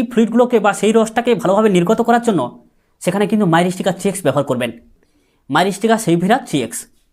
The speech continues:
আপনারা জানেন বন্ধুরা, যে কোনো ফোঁড়াকে ফাটাতে গেলে আমরা সর্বদা কিন্তু হোমিওপ্যাথি জগতে মাইরিস্টিকা ব্যবহার করে থাকি।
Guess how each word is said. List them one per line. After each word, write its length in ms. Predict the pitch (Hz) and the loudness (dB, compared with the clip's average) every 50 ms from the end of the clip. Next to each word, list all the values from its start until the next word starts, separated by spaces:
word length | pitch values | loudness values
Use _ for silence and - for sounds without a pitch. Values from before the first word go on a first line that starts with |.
| _ _ _ _ _ - | _ _ _ _ _ -6
আপনারা 220 | 160 175 - 214 175 | -4 -2 -2 -2 0
জানেন 160 | 196 196 208 196 | 0 0 0 0
বন্ধুরা, 280 | 170 160 143 - 104 82 - - _ _ _ _ _ _ _ _ - | 0 -2 -2 -4 -6 -8 -10 -16 _ _ _ _ _ _ _ _ -14
যে 180 | 127 117 - 214 | -6 -2 -2 0
কোনো 180 | 208 254 254 240 | 0 0 0 0
ফোঁড়াকে 340 | 240 - 208 226 233 240 254 240 - | 2 2 2 2 2 2 0 -2 -2
ফাটাতে 260 | - 202 220 208 240 | -2 -2 -2 -2 0
গেলে 200 | 233 214 160 117 - - - _ _ _ _ _ _ _ _ _ | 0 0 0 -2 -4 -8 -14 _ _ _ _ _ _ _ _ _
আমরা 160 | - 180 202 202 | -2 -2 -2 -2
সর্বদা 320 | - - 175 185 208 208 | -2 -2 0 2 0 0
কিন্তু 180 | 208 226 208 170 | 2 0 0 2
হোমিওপ্যাথি 320 | 180 175 180 214 214 196 | 2 2 2 2 0 0
জগতে 260 | 190 220 202 202 - 160 | 0 0 2 2 2 2
মাইরিস্টিকা 480 | 147 151 165 180 185 180 - 190 196 190 | 2 2 2 0 -2 -4 -4 -2 0 0
ব্যবহার 220 | 160 143 151 151 - | 0 0 0 0 0
করে 120 | 151 143 131 | 0 -2 -2
থাকি। 140 | 127 101 | -4 -6